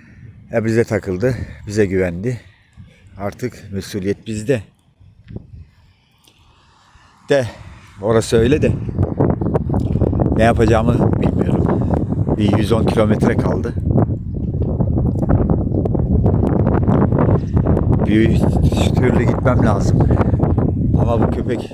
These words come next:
bu hayvan gitmeyecek ya. Yazık kuzuma. Ay kuzum benim.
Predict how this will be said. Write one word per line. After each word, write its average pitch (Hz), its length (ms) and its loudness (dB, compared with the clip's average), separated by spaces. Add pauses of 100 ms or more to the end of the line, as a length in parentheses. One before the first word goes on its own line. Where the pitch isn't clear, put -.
(140)
bu 110 140 -6
hayvan 113 320 0
gitmeyecek - 560 0
ya. 87 160 -2 (560)
Yazık - 480 -10
kuzuma. - 320 -10 (2000)
Ay 131 100 -4
kuzum - 340 -2
benim. - 420 0